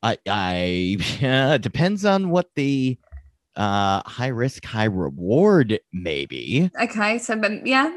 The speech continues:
Speaker 2: okay. But if it, the higher the risk it is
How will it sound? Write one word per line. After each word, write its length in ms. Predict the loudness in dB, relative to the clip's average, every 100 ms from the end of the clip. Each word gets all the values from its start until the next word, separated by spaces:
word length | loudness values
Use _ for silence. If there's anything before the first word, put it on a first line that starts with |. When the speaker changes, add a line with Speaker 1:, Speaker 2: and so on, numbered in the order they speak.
| -6
Speaker 2:
okay. 400 | -6 0 0 0 -6 -16 -12 -12 -2
But 180 | 0 2
if 180 | 2 0
it, 140 | 0
the 80 | 0
higher 420 | 0 4 4 6
the 140 | 2 2
risk 360 | 0 0 -4
it 160 | -4 -2
is 560 | -4 -4 -8 -12 -14